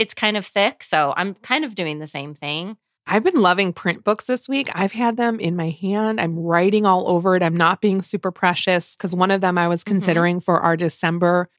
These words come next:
Speaker 2: hashtag read with B T E for our patrons read. And I was, like, making notes, like, writing down who the characters are. And it was so fun. I'm like, "Wow, I should do this more often."
Speaker 1: Yeah. All right. I'm gonna move us into Loving Lately. And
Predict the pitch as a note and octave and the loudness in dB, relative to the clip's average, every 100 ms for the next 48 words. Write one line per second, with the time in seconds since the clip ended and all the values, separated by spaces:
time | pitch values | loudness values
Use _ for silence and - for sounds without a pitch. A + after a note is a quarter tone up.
0 | _ - F3+ - F#3 E3 E3 E3+ D#3 G3 | _ -4 -2 0 -2 -2 -2 -2 -4 -6
1 | F3 - F#3 E3+ G3+ - F3+ D#3+ - E3+ | -8 -8 -6 -4 -4 0 0 0 -2 -8
2 | F3 G#3+ A#3 C4 A#3+ C#4+ E4+ F4+ - - | -2 2 2 2 2 2 2 0 -10 -20
3 | _ - G3 G3+ G3+ E3+ F3 D#3+ - A3+ | _ -2 0 2 0 -2 0 -2 -2 -2
4 | C4+ E4 D#4 C#4+ - F#3 F#3 E3+ E3 F#3+ | 2 4 4 0 0 0 2 2 2 2
5 | F#3+ F#3+ G#3 G3+ A3+ G#3 G#3+ G#3 F3 E3+ | 0 0 -4 -4 -2 -2 -2 -2 -2 -2
6 | F3 - - F#3 F3+ F3+ - A3+ F4+ G#4 | -4 -4 0 4 2 0 -10 -10 -2 2
7 | B3+ E3+ F#3+ F#3 A#3 A#3+ G3 - B3+ G#3+ | 2 0 -8 -6 -2 0 -2 -4 -2 -2
8 | G3 - F3 G3+ G#3+ D#3+ E3 E3 D3+ C#3+ | -2 -4 -4 -4 -6 -10 -8 -6 -6 -10
9 | - _ - C4 A4+ A#3 - _ _ G#3 | -16 _ -10 -8 -4 -6 -6 _ _ -2
10 | D4+ G4 D4+ B3+ A#3 A#3+ G3 F#3+ D#3 D#3 | 0 0 0 -2 -2 -6 -6 -8 -4 -2
11 | D3 D3+ C#3 C#3+ E3+ G3 G4 _ _ G3+ | -2 -6 -8 -10 -8 -8 -8 _ _ 0
12 | G3 F#3 F3+ F3+ F#3 | 2 4 2 0 -4